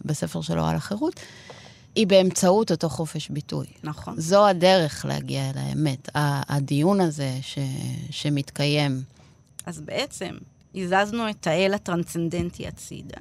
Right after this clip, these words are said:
Speaker 2: והקוגיטו הקרטזיאני, האני חושב, משמע אני קיים, הפך להיות הנקודה הארכימדית, כן? האמת הוודאית, הראשונה,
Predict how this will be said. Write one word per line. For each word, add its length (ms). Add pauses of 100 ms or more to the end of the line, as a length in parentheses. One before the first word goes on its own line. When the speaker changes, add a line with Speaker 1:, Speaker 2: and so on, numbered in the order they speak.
(280)
Speaker 2:
והקוגיטו 640
הקרטזיאני, 1080
האני 400
חושב, 500 (600)
משמע 420
אני 160
קיים, 520 (120)
הפך 460
להיות 520 (100)
הנקודה 460
הארכימדית, 1080
כן? 240
האמת 500
הוודאית, 720
הראשונה, 600